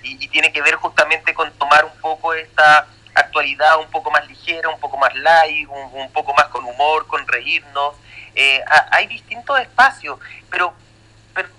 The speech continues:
también no podemos hacer todo humor. O sea, estamos en medio de una pandemia, estamos atravesando todavía un, un estallido social, una crisis social que no se termina, que no tiene para cuándo acabarse. Entonces, claro, a-, a-, hay una relación,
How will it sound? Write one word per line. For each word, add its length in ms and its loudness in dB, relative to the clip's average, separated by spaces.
también 380 0
no 100 -2
podemos 320 -4
hacer 340 -4
todo 200 -2
humor. 320 0
O 100 -10
sea, 160 6
estamos 400 4
en 120 -8
medio 140 -6
de 40 -4
una 100 0
pandemia, 760 2
estamos 640 -2
atravesando 800 2
todavía 560 0
un, 160 -4
un 140 -6
estallido 420 -4
social, 400 0
una 140 0
crisis 280 -14
social 500 2
que 120 -8
no 140 0
se 100 -6
termina, 580 0
que 120 -10
no 100 -4
tiene 180 -8
para 120 4
cuándo 200 0
acabarse. 460 4
Entonces, 320 -16
claro, 280 0
a-, 60 0
a-, 300 -2
hay 120 -6
una 140 0
relación, 500 -6